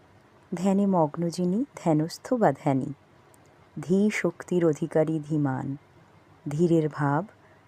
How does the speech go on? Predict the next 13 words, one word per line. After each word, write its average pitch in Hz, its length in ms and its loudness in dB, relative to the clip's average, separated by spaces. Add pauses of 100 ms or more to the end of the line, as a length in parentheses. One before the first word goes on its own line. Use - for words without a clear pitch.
(180)
ধৈর্য, 180 600 -2 (760)
ধুনো 196 340 2
জ্বালা 156 300 2
হয় 151 180 2
যে 143 160 -2
পাত্রে 139 520 -4
ধুনুচি, 175 600 -4 (1120)
ধূর 160 440 0
বা 156 120 4
ভার 147 420 2 (180)
ধারণ 151 320 0
করে 139 260 -2
যে - 240 -8